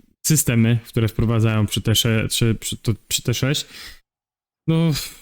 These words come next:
ja jestem akurat sceptyczny. Fajnie, że coś takiego wprowadzą, jeżeli chodzi o tak klatki spenderów i graczy większych, tak, e, ja czy też tam inni, e, jeszcze więksi ode mnie,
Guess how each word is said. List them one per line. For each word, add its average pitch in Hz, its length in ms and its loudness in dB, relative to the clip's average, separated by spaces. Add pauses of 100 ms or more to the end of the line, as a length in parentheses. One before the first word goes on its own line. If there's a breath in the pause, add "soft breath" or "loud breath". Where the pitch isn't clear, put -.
(360 loud breath)
ja 180 160 0
jestem 175 280 0
akurat 151 340 -2
sceptyczny. 117 460 -2
Fajnie, 202 340 0
że 185 120 4
coś 165 180 2
takiego 151 320 -2
wprowadzą, 143 760 0
jeżeli 139 380 2
chodzi 139 320 0
o 135 240 0
tak 127 240 -4
klatki 135 360 0
spenderów 131 600 0
i 127 80 2
graczy 127 360 0
większych, 127 420 2
tak, 120 500 -4 (600 loud breath)
e, 120 720 4
ja 123 480 0
czy - 80 -12
też 127 140 -2
tam 123 300 0
inni, 127 560 4
e, 120 140 4
jeszcze 131 360 2
więksi 120 380 2
ode 123 260 2
mnie, 120 320 2